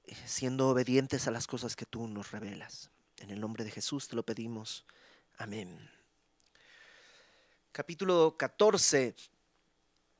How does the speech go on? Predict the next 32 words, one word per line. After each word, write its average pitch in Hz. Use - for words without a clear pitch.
Eh, 127
dice 127
Marco, 143
"¿Y 139
cómo 170
podemos 160
ofrendar 143
los 147
que -
no 156
podemos 143
ir?". 131
Em, 135
mándanos 196
un 214
mensajito 208
y 147
no 147
sé, 214
pero 143
nos 135
podemos 143
poner, 131
eh, 110
de 113
acuerdo, 113
este, 101
Ma-, 98
Marco, 107
eh, 107
para, 104
para, 107